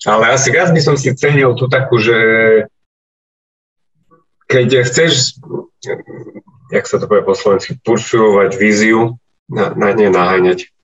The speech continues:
Že máš nejakú víziu a ideš za ňou a máš tie pochybnosti, takže ten druhý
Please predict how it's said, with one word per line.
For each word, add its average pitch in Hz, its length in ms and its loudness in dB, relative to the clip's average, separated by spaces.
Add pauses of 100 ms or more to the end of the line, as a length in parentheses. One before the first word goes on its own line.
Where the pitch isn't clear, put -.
(960)
Že - 140 -2
máš 127 220 2
nejakú 127 240 2
víziu 123 360 2
a 117 80 2
ideš 120 240 2
za 101 160 2
ňou 123 360 2 (920)
a - 80 -10
máš 127 240 -2
tie 127 80 -2
pochybnosti, 127 960 0 (560)
takže - 320 -2
ten 113 160 0
druhý 117 640 0